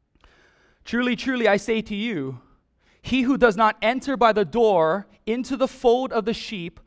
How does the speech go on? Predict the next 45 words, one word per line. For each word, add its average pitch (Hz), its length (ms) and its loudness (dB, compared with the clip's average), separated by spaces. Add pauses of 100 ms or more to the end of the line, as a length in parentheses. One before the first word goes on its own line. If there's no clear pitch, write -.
(200)
but - 180 -4
climbs 254 500 0
up 247 140 0
some 233 260 -2
other 196 240 2
way, 190 420 -2 (140)
he 226 220 -4
is 208 140 0
a 202 60 0
thief 175 520 -12
and 165 140 -10
he 156 120 -8
is 139 120 -4
a 160 60 -6
robber. 151 500 -2 (640)
But 202 140 2
he 285 300 0
who 214 240 -2
enters 285 460 -2
by 233 200 2
the 233 120 -6
door 170 460 -2 (180)
is 170 180 -2
a 202 60 0
shepherd 165 380 -4
of 143 120 -6
the 156 60 -8
sheep. - 440 -14 (720)
To 220 140 -2
him 190 440 0
the 185 100 0
doorkeeper 220 640 0
opens, 147 640 -4 (220)
and 165 140 -4
the 165 80 0
sheep 226 320 -10
hear 196 240 -6
his 165 180 -6
voice. 131 680 -8 (2250)
And 160 140 -6
he 175 100 -2
calls 208 380 4
his 160 240 -4
own 196 320 0
sheep 202 420 -8